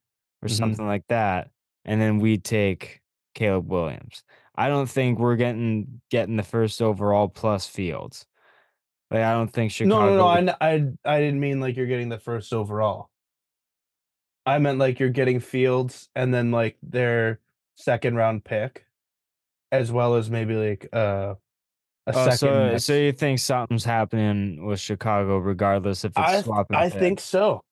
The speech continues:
Speaker 2: Yeah, I think there's going to be some mix-up, and I think the conversation's originally gonna start with Caleb Williams, but then they're gonna be like, "You know what? Actually, we'll give you Justin Fields, the guy you should have taken back in that draft."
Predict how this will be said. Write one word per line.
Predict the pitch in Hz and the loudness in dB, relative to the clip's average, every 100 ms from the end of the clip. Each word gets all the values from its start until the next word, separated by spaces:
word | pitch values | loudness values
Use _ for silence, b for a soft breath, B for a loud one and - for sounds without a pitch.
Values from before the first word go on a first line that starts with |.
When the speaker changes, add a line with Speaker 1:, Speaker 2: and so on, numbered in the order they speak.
| - | -8
Speaker 2:
Yeah, | 143 170 | -4 -2
I | 120 143 | 0 -2
think | - 160 175 | 0 -4 0
there's | 175 156 131 | -2 -2 0
going | 160 190 | 2 2
to | |
be | 185 185 | 0 -4
some | - 170 175 | -2 -2 -2
mix-up, | 165 160 - 190 214 - | -4 -8 -4 -4 -4 -4
and | 127 | -2
I | |
think | 120 156 156 | -2 -4 -4
the | 143 | -8
conversation's | 139 147 127 123 131 143 156 139 | -2 -2 0 -2 0 0 0 -2
originally | 110 107 123 135 151 | -2 -4 -4 -4 -4
gonna | 156 156 | -2 -4
start | - 143 | -4 -2
with | 147 143 | -2 -4
Caleb | 139 131 160 131 | 0 0 0 0
Williams, | 117 123 170 - _ _ _ _ _ - | 0 0 -4 -14 _ _ _ _ _ -2
but | 135 127 | -2 2
then | 135 131 127 | 2 4 2
they're | 123 123 | 2 2
gonna | 123 | 0
be | 120 120 | 0 0
like, | 113 107 | 0 -2
"You | 117 | -4
know | 156 | -4
what? | 147 156 - | -2 -6 -6
Actually, | 120 143 - 151 | -6 -6 -6 -8
we'll | 120 139 | -4 -2
give | 147 151 | 0 -2
you | 143 | -2
Justin | 120 120 - 110 | 0 -2 -4 -14
Fields, | 92 113 123 202 - - _ _ _ _ _ - | -10 -8 -6 -8 -12 -20 _ _ _ _ _ -4
the | 127 | 2
guy | 131 | 2
you | 123 110 | 2 -4
should | - 123 120 | -8 -8 -6
have | 107 | -8
taken | - 95 - _ _ _ _ _ _ _ _ _ _ _ _ _ - | -14 -20 -20 _ _ _ _ _ _ _ _ _ _ _ _ _ -8
back | 107 101 110 | -6 -4 -6
in | 101 | -8
that | 98 | -10
draft." | 104 98 - - | -10 -12 -14 -20